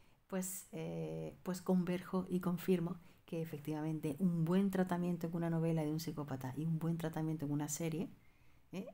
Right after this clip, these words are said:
y una serie cinematográfica, pues tiene el éxito asegurado, sobre todo porque además,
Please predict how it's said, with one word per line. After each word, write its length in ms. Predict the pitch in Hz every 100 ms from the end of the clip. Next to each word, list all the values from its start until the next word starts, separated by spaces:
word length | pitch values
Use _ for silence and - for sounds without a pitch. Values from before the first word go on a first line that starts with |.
| -
y 140 | 185
una 160 | 170 143
serie 260 | - 185 165
cinematográfica, 840 | 151 151 143 151 170 175 185 190 - - - -
pues 380 | 160 - - -
tiene 200 | 151 147
el 60 |
éxito 340 | 143 - 143 151
asegurado, 600 | 143 151 165 175 220 -
sobre 280 | - 156 139
todo 240 | 143 160
porque 240 | 170 165
además, 360 | 165 165 185 185